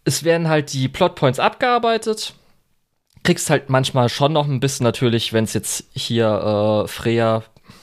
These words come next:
so ein bisschen um ihre Geschichte geht, das heißt da, dass die Charaktere mal ein bisschen was hatten. Aber dass halt Ryu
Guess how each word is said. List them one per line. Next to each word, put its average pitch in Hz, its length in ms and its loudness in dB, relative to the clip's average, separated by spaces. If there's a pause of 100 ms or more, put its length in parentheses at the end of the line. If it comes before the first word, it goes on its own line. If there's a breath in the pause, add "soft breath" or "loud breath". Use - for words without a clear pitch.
(340 loud breath)
so - 160 -8
ein 107 60 -2
bisschen 110 360 -2
um 110 120 0
ihre 120 180 2
Geschichte 113 320 -2
geht, 113 160 0
das - 140 -2
heißt 98 200 -2
da, 110 440 0
dass 113 140 -8
die 113 60 -12
Charaktere 113 440 0
mal 110 160 0
ein 107 80 0
bisschen - 240 -6
was 107 160 -2
hatten. 110 280 -2 (800 loud breath)
Aber 135 240 2
dass - 220 -4
halt 127 360 0
Ryu 156 460 2